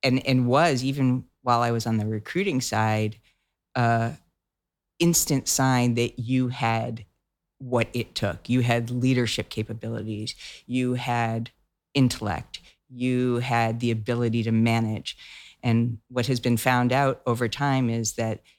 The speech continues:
yeah, sure, sometimes those things can get you in the door and they're very powerful. But without the relationships that are attached to it,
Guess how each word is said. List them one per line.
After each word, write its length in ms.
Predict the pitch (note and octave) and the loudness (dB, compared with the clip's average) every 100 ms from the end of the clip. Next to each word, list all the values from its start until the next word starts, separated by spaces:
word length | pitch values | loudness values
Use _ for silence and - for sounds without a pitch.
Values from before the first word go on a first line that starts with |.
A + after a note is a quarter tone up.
| _ _ | _ _
yeah, 180 | D#3+ G3+ | 0 0
sure, 360 | D#3+ - F3+ C3 | 0 0 0 0
sometimes 540 | - D3+ E3 C#3+ C#3 | 0 0 0 0 -2
those 240 | C#3+ C3 - | -2 -4 -2
things 280 | C#3+ C3+ | -2 -2
can 300 | - - F3 | -2 -2 -2
get 200 | G#3 A#2+ | -2 -4
you 120 | - A#2 | -4 -2
in 140 | A2+ | 0
the 80 | A2 | -2
door 220 | A2 A2 | -4 -4
and 120 | A2 | -4
they're 80 | A2+ | -4
very 240 | A#2+ A2+ | -4 -4
powerful. 680 | A2+ - C#3 C3 B2+ - - - _ _ _ _ _ _ - | -4 -2 -2 -2 -6 -14 -18 -20 _ _ _ _ _ _ -6
But 100 | C3+ | -2
without 320 | C#3 E3+ E3 | 2 2 2
the 100 | C3+ | 0
relationships 1000 | B2 B2+ D#3 - C#3 - A#2 G#2+ - - - _ | 0 0 -2 -2 -4 -2 -4 -4 -6 -8 -14 _
that 140 | A#2 | -2
are 120 | A2 G#2+ | 0 -2
attached 600 | G#2 - F#3 - - - | -4 -2 -2 -2 -6 -4
to 140 | A#2+ | -2
it, 240 | A2+ A#2 | 0 -4